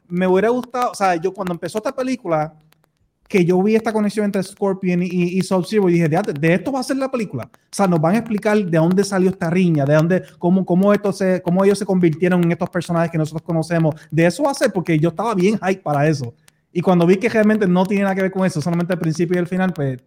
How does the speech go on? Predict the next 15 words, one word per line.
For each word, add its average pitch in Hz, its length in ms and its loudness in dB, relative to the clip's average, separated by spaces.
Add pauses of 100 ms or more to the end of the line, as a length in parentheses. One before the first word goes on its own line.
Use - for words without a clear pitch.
(160)
un 170 60 -4
poquito 170 220 -6
decepcionante 151 540 -6
en 127 60 -8
ese 123 160 -12
sentido. 117 360 -14 (220)
En 190 140 2
general, 208 400 2 (160)
estuvo 180 360 -2
buena, 131 360 -4
pero 143 160 -6
no, 143 180 0
no 139 100 -2
me 147 80 0
encantó. 143 320 -8